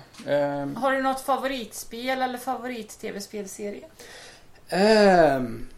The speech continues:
Speaker 3: Zelda.
Speaker 2: Zelda.
Speaker 1: Yes!
Speaker 3: Ja.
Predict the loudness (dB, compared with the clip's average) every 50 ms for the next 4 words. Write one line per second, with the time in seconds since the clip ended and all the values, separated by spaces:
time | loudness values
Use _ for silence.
0 | -20 -20 -20 -20 -16 -16 -16 -16 -16 -18 -16 -10 -4 0 2 2 2 0 -4 -8
1 | -10 -10 -12 -16 -20 -20 -20 -20 -20 -20 -12 -8 -4 0 2 2 2 2 -2 -2
2 | -2 -2 -2